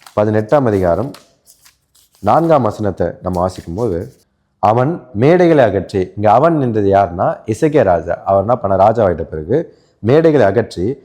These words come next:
சிலைகளை தகர்த்து, விக்கிரக தோப்புகளை வெட்டி, மோசே பண்ணியிருந்த வெண்கல சர்ப்பத்தை உடைத்து போட்டான். அந்நாட்கள் மட்டும் இஸ்ரேல் புத்திரர் அதற்கு தூபம் காட்டி வந்தார்கள். அதற்கு நிகுஸ்தான் என்று பெயரிட்டான். பாருங்க,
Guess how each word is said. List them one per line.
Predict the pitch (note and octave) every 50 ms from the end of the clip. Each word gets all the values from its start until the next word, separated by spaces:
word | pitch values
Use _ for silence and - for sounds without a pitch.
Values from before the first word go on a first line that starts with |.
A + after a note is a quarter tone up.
| _ _ _ _
சிலைகளை | _ - C#3+ D#3 F3 F#3 F3+ E3+ C#3+ A#2+ -
தகர்த்து, | A2 G2+ G2+ C3+ C3 G2+ - F#2+ F2+ G#2 A#2 - _ _ _ _
விக்கிரக | - B2+ B2+ B2+ G3+ F3+ F3+ E3 E3
தோப்புகளை | C#3 - D3 - D3+ D3 B2+ B2+ A#2+ A2
வெட்டி, | F#2+ F#2+ E2+ - F#2+ F#2 G2+ B2+ - _ _ _ _ _ -
மோசே | G2 A2+ D3 F3+ F3+ F3+ F#3+ F3+
பண்ணியிருந்த | E3+ - - C3 C#3 D3+ D3+ D3+ D3 D3 C#3+ C#3+ D3 D3+ D3+ - -
வெண்கல | G#2 A#2+ C3+ E3 F3+ F3 E3 E3 D#3+ D#3 -
சர்ப்பத்தை | B2 B2+ B2+ C#3 C3 C3+ - C#3+ C#3 C3+ -
உடைத்து | A2+ A#2+ C#3 E3 E3 - E3
போட்டான். | A#2 - G2 F2+ D#2 G2+ G#2 G2+ F2 - - - - _ _ _ _ - F#2+ G#2+
அந்நாட்கள் | A2+ A2+ B2 D#3 E3+ - - F3+ D#3+
மட்டும் | D3+ C3+ B2 A2+ B2+ C#3+ C#3 C#3+ -
இஸ்ரேல் | A2 A2 - - C#3 D3 D#3 D3+ C#3
புத்திரர் | B2 A#2+ A#2+ - B2 B2 C3 B2 -
அதற்கு | - G#2+ G#2+ A#2 A2+ G2+ A2+ G2+
தூபம் | A2+ D3+ E3+ F3 F3 D#3
காட்டி | C3+ A#2 G#2+ G2+ A#2+
வந்தார்கள். | G#2 F#2 F2+ F2 E2+ E2+ E2+ E2 F#2+ F2+ F2+ - _ _ _ _ _
அதற்கு | - F#2 G2 G2+ G2+ G2 - G#2+ G2+ G2+ A2+ G#2
நிகுஸ்தான் | A2+ C3 D#3 E3+ - - D#3 C#3+ C3+ B2
என்று | A2 G#2+ G2+ C3 C3+ C3+ -
பெயரிட்டான். | G#2+ G2 F2+ E2+ E2 - F2+ E2+ D#2+ E2 - _ _ _ _ _ _ _ _ _ _ _ _
பாருங்க, | - G#2+ G#2+ G#2+ F2+ E2+ E2+ F#2+ A2+ B2+ C3+ -